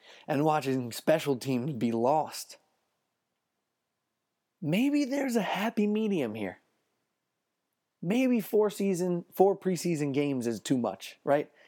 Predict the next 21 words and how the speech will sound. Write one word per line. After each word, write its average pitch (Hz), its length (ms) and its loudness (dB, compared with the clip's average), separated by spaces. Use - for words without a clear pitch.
We 143 120 2
said 151 260 -2
that 143 220 0
in 131 140 -4
the 117 140 0
open. 107 340 -2
I 147 140 0
think 123 320 -6
that's 104 240 -4
too - 220 -2
much. 120 320 -4
I 165 120 4
don't 156 160 2
wanna 120 240 -6
see 120 240 -2
my 113 200 -4
good 127 280 2
players 107 340 -2
play 117 240 -2
four 113 240 -4
games. 120 260 -4